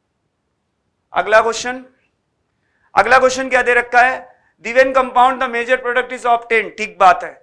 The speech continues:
मेजर प्रोडक्ट हमें इसका ऑब्टेन करना है, ठीक है, एम और एन के फॉर्मेट पे हम लोगों को इस पे लिखना है, ठीक है, एन और एम के फॉर्मेट में आ जाओ। ये हमारा क्या है? Oxymercuration, oxymercuration, demercuration। ये वाला पार्ट क्या आ गया भाई?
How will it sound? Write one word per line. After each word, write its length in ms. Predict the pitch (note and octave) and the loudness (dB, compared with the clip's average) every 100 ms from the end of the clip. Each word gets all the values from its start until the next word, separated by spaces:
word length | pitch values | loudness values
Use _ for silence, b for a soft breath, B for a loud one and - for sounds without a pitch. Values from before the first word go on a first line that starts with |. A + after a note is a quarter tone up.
| _ - | _ -6
मेजर 280 | G#3+ A#3+ B3+ | 0 2 2
प्रोडक्ट 340 | B3 B3+ B3+ | 2 2 2
हमें 160 | B3+ B3+ | 0 -2
इसका 260 | - B3+ | 4 6
ऑब्टेन 340 | B3 A#3+ A#3+ B3 | 6 4 2 4
करना 260 | A#3 A3+ | 2 2
है, 120 | B3 B3 A3+ | 0 -2 -10
ठीक 160 | A3+ | -2
है, 100 | B3 B3 _ _ _ _ _ _ _ _ _ | -2 -2 _ _ _ _ _ _ _ _ _
एम 220 | G3+ A#3 B3 | 0 2 4
और 160 | B3+ | 2
एन 280 | A3+ A3 A#3+ | 2 -4 -2
के 120 | B3+ | -2
फॉर्मेट 400 | B3 A#3+ A3+ A#3+ A#3+ | 0 0 0 -2 0
पे 60 | |
हम 100 | A#3+ | -2
लोगों 140 | A#3+ A#3+ | -2 -2
को 120 | B3 | -2
इस 100 | - | -2
पे 120 | B3 | -6
लिखना 300 | A3 F#3 F3+ | -6 -4 -4
है, 220 | C#3+ - _ _ _ _ _ _ - | -4 -8 _ _ _ _ _ _ -14
ठीक 140 | G#3 | -10
है, 100 | G#3 - G#3 | -6 0 0
एन 100 | A#3+ | 2
और 160 | B3 | 2
एम 180 | - A3 | 0 -2
के 140 | A#3+ A#3 | -2 -2
फॉर्मेट 420 | G#3+ F#3 F3 - | 0 -2 -6 -8
में 60 | E3+ | -6
आ 100 | F3 | -4
जाओ। 300 | F#3+ G3+ _ _ _ _ | -6 -14 _ _ _ _
ये 80 | B3 | 0
हमारा 300 | B3+ B3+ C4+ | 4 4 4
क्या 180 | C4 C4 | 2 2
है? 140 | C4+ - | 2 2
Oxymercuration, 1000 | G#3+ G#3 G#3+ C4 C4 C4 C4 B3+ B3+ G#3 D3+ _ _ _ _ _ _ _ - | 0 -2 -6 -4 -4 -4 -2 -2 -2 -8 -10 _ _ _ _ _ _ _ -4
oxymercuration, 1040 | E3+ F#3+ - B3+ B3+ B3+ B3+ B3 B3 C4+ C4 | -2 -2 -6 -12 -8 -8 -6 -6 -6 -6 -8
demercuration। 680 | C4 B3+ A#3+ A#3 G3+ - D3 | -6 -4 -4 -4 -8 -8 -16
ये 120 | D3+ F#3+ | -10 -4
वाला 200 | G#3 A3 G#3+ | -2 0 2
पार्ट 220 | A#3 A#3 | 0 0
क्या 160 | A#3+ | 0
आ 80 | A#3 | 2
गया 180 | A3 A#3+ | 2 0
भाई? 260 | B3 C#4 | 0 -4